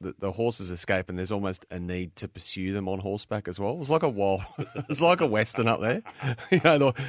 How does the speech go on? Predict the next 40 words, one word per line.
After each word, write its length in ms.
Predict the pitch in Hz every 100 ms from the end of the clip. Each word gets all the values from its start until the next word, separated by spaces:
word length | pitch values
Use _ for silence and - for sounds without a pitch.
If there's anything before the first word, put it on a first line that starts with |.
| 131 110
the 120 | 147
police 500 | 143 127 120 117 127
are 80 | 117
on 100 | 117
hor-, 220 | 117 120 -
the 100 | 127
officials 540 | 113 127 117 123 117
are 80 | 117
on 140 | 117
horseback, 500 | 117 120 - 120 123
everyone 380 | 131 127 143 123
has 240 | 139 120 131
lassos. 880 | 123 127 - 117 117 143 123 -
It's 300 | 180 - 151
like 160 | 160 156
you 40 |
can't 260 | 156 165 165
just 200 | 143 120
drive 260 | 117 123 120
after 300 | 117 110 113
them. 100 | 107
It's 80 | 104
like, 120 | 87
"Well, 140 | 87
hang 160 | 87 95
on. 160 | 80 80 - - - - -
We 120 | 110
better 220 | 120 110
get 120 | 101
on 140 | 98 92
pursuing 480 | 101 92 92 87 85
on 100 | 85
horseback. 520 | 101 110 - 123 123 - - -
Over." 320 | - 104 120 - - - _ - _ -
Uh, 120 | -
it's 160 | 131 -
just 240 | 147 123
chaos 720 | - 120 123 - 160 - - 131
up 220 | 107 -
there. 220 | 135